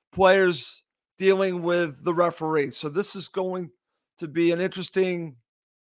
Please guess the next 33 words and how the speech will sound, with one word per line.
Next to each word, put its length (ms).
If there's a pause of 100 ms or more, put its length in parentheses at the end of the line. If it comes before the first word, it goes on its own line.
(160)
situation 720
on 240
Monday, 440
and, 200
uh, 280
I 180
will 240
comment 440
on 140
that 220
once 280
we 320 (680)
find 260
out 200
how 200
many 260
matches 760 (120)
Alexander 520
Mitrovic 720 (120)
ultimately 640
gets 480 (440)
for 380
his 440
actions 800 (580)
at 260
Old 200
Trafford. 420
Right 220
now, 300
it 120
sits 300
at 100
three. 360